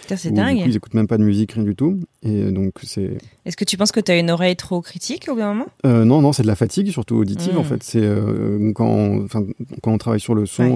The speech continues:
Speaker 2: euh, on est vraiment toujours concentré sur ce qui passe dans nos oreilles. Donc, du coup, c'est un peu fatigant, des fois, de, de, en effet, de reprendre. Euh, il y a des soirs, en effet, après des longues sessions de mon-, des longues sessions de montage où j'arrive pas à mettre des écouteurs, tu vois,
Speaker 1: Putain,
Speaker 2: c'est
Speaker 1: c'est dingue.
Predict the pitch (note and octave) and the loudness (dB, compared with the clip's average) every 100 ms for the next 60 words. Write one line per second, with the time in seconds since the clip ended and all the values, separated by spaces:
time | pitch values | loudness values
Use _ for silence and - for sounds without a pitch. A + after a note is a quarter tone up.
0 | A2 G2 G2 F#2 G2+ G2+ - G#2+ A2+ G#2 | 2 2 0 0 0 0 -2 -4 -2 -2
1 | G#2 A#2+ A2 A2 - - G2+ G2+ F#2+ G#2 | -2 -4 -4 -8 -8 -4 0 0 0 -2
2 | C3+ G#2+ F2+ - A2+ G2+ A#2 G2+ - G2+ | -2 -4 -6 -8 -6 -4 -4 -6 -4 0
3 | A2+ F#2 A#2 G#2 F#2+ E2+ F#2+ - G#2+ G2+ | 0 -2 -2 -2 -2 -4 -4 2 2 2
4 | C3 A2 G2+ G2 - A#2 G2+ F2+ - - | 0 0 0 0 2 2 2 0 -6 -18
5 | - - - G#2+ G2 - C3+ A2 G2 B2 | -20 -12 0 2 2 4 4 4 2 0
6 | - G#2 G2 G#2 G#2+ - A2+ A2+ G2+ F#2+ | 2 0 2 4 4 2 0 2 2 2
7 | A2+ G2+ G#2 G2+ G#2 G2 B2 G#2+ G2 F#2+ | 0 0 0 0 0 2 0 0 -2 0
8 | G#2+ G2 F#2+ F2+ - A#2 G2+ G2+ G2 G2 | 0 2 2 -2 -2 -2 -2 -4 -4 -2
9 | F#2+ F#2+ | -2 -2